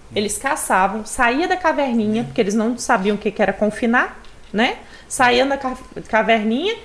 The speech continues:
e co-, e caçavam. Caçavam o quê? Carne, né? Comiam carne, comida. E aí voltava aquela caminhadona pra caverninha. Eles não sabiam o que era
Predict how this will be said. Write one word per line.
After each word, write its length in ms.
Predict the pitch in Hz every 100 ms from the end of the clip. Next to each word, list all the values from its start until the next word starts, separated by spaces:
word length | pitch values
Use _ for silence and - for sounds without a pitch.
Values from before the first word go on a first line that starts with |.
| -
e 120 | -
co-, 240 | 277 262 -
e 80 | 220
caçavam. 600 | - 254 262 269 185 185
Caçavam 500 | - 208 - 208 214
o 40 |
quê? 140 | 220 554 - - - -
Carne, 540 | - 311 269 214 156 110 - -
né? 260 | 196 302 523 - -
Comiam 560 | - 240 220 226 359 453 - -
carne, 480 | 302 254 185 180 143 -
comida. 580 | 240 294 262 160 160 - - - - - - -
E 120 | 214 220
aí 460 | 214 226 311 339 - 208
voltava 640 | 285 349 339 302 320 311
aquela 220 | 311 302
caminhadona 840 | 302 311 311 330 330 240 285 370 381
pra 100 | 339
caverninha. 540 | 320 320 330 330 370
Eles 160 | 233 214
não 60 |
sabiam 380 | 220 330 302 370
o 20 |
que 100 | 381
era 180 | 220 202